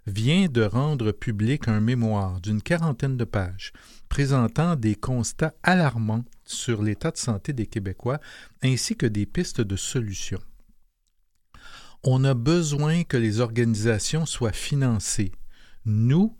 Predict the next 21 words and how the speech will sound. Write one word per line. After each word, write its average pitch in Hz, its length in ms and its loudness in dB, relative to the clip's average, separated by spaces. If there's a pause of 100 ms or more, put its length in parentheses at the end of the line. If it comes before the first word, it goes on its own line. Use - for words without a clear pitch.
les 110 240 2
acteurs 131 480 0
qui - 100 -10
font 117 220 2
bouger 120 400 -2
les 113 200 2
jeunes 117 400 0
et 120 80 2
la 113 140 2
société, - 680 -4 (340)
on 127 220 2
est 107 240 0
tous 175 280 2
dans 107 200 2
le 98 80 0
trouble, 123 560 0 (240)
signale 113 600 0
monsieur, 95 440 -4
toujours 104 320 -2
Pierre 98 220 -2
Lavoie. 92 320 -4